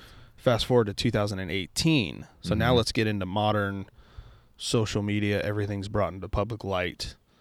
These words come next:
Speaker 1: stuff like that.
Speaker 2: Right.
Speaker 1: Give me a guesstimate for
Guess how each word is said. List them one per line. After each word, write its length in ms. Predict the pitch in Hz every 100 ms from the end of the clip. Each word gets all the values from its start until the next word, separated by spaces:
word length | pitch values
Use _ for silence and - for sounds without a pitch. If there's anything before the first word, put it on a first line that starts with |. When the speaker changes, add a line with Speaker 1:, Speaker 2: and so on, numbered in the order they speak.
| _ _ _
Speaker 1:
stuff 220 | - 107
like 160 | 95 85
that. 280 | 127 85 - -
Speaker 2:
Right. 280 | 82 71 - - - - -
Speaker 1:
Give 160 | 113
me 120 | 110 95
a 60 |
guesstimate 720 | 87 117 107 - 101 95 -
for 500 | - 104 92 90 87